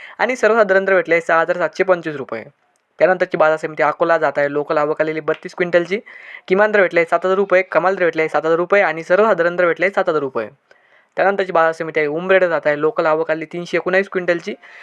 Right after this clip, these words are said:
किमान दर भेटलाय सहा हजार पाचशे रुपये, कमाल दर भेटलाय सात हजार चाळीस रुपये आणि सर्वसाधारण दर भेटलाय सहा हजार आठशे दहा रुपये. त्यानंतरची बाजार समिती आहे देऊळगाव राजा, जात आहे लोकल, आवक आलेली एक हजार क्विंटलची, किमान दर भेटलाय सहा हजार पाचशे रुपये, कमाल दर भेटलाय सात हजार पाचशे रुपये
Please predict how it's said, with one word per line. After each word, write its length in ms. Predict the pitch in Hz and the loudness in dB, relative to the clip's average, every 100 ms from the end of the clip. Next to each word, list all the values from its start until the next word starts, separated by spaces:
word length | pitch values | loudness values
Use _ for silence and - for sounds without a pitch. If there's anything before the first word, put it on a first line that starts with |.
| - - | -20 -4
किमान 240 | 196 226 | 2 2
दर 80 | 226 | 2
भेटलाय 240 | 190 175 175 | 2 2 2
सहा 180 | 175 | 2
हजार 160 | 175 175 | 2 0
पाचशे 280 | 165 160 208 | -2 -2 -2
रुपये, 260 | 208 190 | 2 2
कमाल 320 | 202 160 175 202 | 2 0 0 0
दर 60 | |
भेटलाय 260 | 180 160 160 | -2 -2 -2
सात 180 | 170 165 | 0 0
हजार 140 | 170 | 0
चाळीस 300 | 156 156 190 | 2 0 0
रुपये 300 | 208 208 220 277 - - - | 0 2 2 0 -14 -12 -6
आणि 180 | 220 | -6
सर्वसाधारण 500 | 240 220 240 190 190 | 0 2 2 2 0
दर 100 | 190 | 2
भेटलाय 260 | 180 170 170 | 0 2 0
सहा 200 | 170 170 | 2 0
हजार 160 | 165 170 | 0 -2
आठशे 220 | 160 180 | -2 -2
दहा 160 | 170 | 0
रुपये. 300 | 160 127 110 117 _ _ _ _ _ _ _ - - | 0 -4 -10 -10 _ _ _ _ _ _ _ -18 0
त्यानंतरची 360 | 156 175 165 | 0 2 0
बाजार 200 | 160 147 | 2 0
समिती 260 | 151 147 143 | -2 -6 -6
आहे 80 | 143 | -2
देऊळगाव 340 | 143 156 160 | 0 2 4
राजा, 280 | 156 147 160 | 2 2 0
जात 240 | 143 123 | 0 -2
आहे 140 | 135 131 | -4 -4
लोकल, 260 | 143 143 147 | -4 -2 0
आवक 260 | 143 147 | 0 -2
आलेली 180 | 147 147 | -4 -4
एक 120 | 151 | -2
हजार 220 | 143 160 | -2 -2
क्विंटलची, 480 | 156 160 156 151 185 202 - - - - | -2 -2 -2 -2 -8 -10 -16 -16 -16 -8
किमान 240 | 170 196 202 | -2 0 2
दर 80 | |
भेटलाय 260 | 185 160 165 | 2 2 0
सहा 200 | - 165 | 2 0
हजार 160 | 165 160 | 0 -2
पाचशे 280 | 165 - | -4 -2
रुपये, 240 | 202 185 180 | -4 0 0
कमाल 340 | - 160 185 | 0 0 0
दर 100 | 180 | 0
भेटलाय 260 | 156 151 156 | -2 0 -2
सात 120 | 160 160 | -2 -2
हजार 160 | 160 147 | -4 -2
पाचशे 240 | 151 196 | -4 -4
रुपये 280 | 208 208 | -2 0